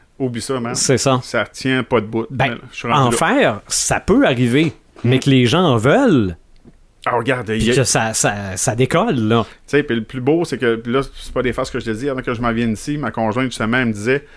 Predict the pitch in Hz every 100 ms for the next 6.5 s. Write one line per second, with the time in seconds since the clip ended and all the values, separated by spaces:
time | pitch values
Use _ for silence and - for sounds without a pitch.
0 | - - - _ - 104 110 110 110 143
1 | 151 151 139 151 143 123 135 127 117 117
2 | 147 160 - 113 120 117 113 113 110 139
3 | 147 139 113 - 160 127 113 165 135 -
4 | 135 143 - 120 - 127 120 113 127 143
5 | 117 107 107 117 123 127 117 123 127 139
6 | 120 107 - 110 120